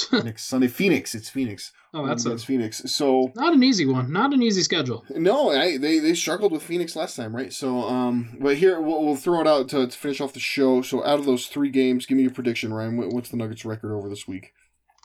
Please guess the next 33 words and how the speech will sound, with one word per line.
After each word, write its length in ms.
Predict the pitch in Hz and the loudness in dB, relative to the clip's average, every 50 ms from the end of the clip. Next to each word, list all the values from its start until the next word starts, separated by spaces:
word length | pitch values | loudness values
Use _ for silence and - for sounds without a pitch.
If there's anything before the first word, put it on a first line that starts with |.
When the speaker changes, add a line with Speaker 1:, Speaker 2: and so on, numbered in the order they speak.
| - - - | -10 -4 -2
Speaker 2:
<coughs> 20 | - - - - 302 - - - - - - - - _ _ | 0 0 2 2 0 0 0 -2 -4 -4 -6 -10 -16 _ _
Excuse 420 | - - - - 135 135 139 127 107 | -20 -20 -14 -8 -6 -4 -4 -6 -8
me. 140 | 104 90 - _ _ | -12 -18 -20 _ _
Still, 260 | - - - 165 147 | -10 -6 -2 -2 -2
still 380 | 131 - - - - - 185 175 | -2 -4 -8 -4 0 0 2 2
getting 280 | 170 175 165 165 165 | 2 2 0 0 0
over 220 | 165 156 147 147 147 | 2 2 2 2 0
this, 360 | 135 135 123 - - - - | 0 0 0 0 -2 -4 -4
over 240 | 180 160 147 143 143 | -6 -6 -4 -4 -2
this 240 | 131 135 135 127 - | 0 2 2 2 2
sickness, 440 | - 151 139 135 - 127 117 - - | 2 0 0 -2 -2 -6 -6 -6 -6
man. 300 | 127 120 120 117 113 117 - _ _ - - - _ _ _ _ _ _ _ | -6 -4 -4 -6 -6 -8 -12 _ _ -14 -14 -14 _ _ _ _ _ _ _
Uh, 360 | 151 147 147 147 151 151 147 131 131 _ _ - - _ _ _ _ _ | 0 2 4 4 4 4 2 0 -4 _ _ -20 -20 _ _ _ _ _
I 400 | - 160 175 185 196 202 208 202 208 185 | -2 0 2 2 4 2 2 0 0 -2
am 720 | 180 175 170 170 165 165 165 160 160 160 151 139 143 - - | -4 -2 -2 0 0 0 0 0 0 0 -2 -4 -6 -6 -4
still 340 | - - - - 190 185 190 | -2 -2 0 2 2 2 2
gonna 200 | 185 190 190 180 | 2 2 0 0
go 180 | 165 170 160 156 | 2 2 4 4
with 160 | 151 139 - | 2 2 0
two 220 | - 165 156 156 | 0 2 4 4
and 140 | 147 143 139 | 4 4 2
one 420 | 131 131 127 123 120 117 123 123 - _ _ _ - - _ _ _ | 2 2 2 0 0 -2 -4 -8 -14 _ _ _ -20 -20 _ _ _
because 260 | - 156 165 160 151 | 0 2 2 2 2
I 80 | 151 139 | 2 2
think 160 | 135 165 170 - | 0 0 0 0
the 100 | 208 185 | 0 2
Nuggets 320 | 175 165 160 160 156 - | 2 2 2 0 0 0
are 180 | 151 131 131 - _ _ | 0 -2 -2 -6 _ _
playing 480 | - - - 160 160 165 160 156 156 143 | -10 -4 -2 0 2 2 2 2 0 0
pretty 260 | - - 156 147 139 | 0 0 0 2 2
well 320 | 131 131 131 131 127 127 123 | 2 2 2 2 2 2 2
right 260 | 123 120 120 113 120 | 0 0 -2 -2 -4
now, 360 | 120 117 113 113 113 113 117 | -6 -6 -6 -6 -6 -6 -8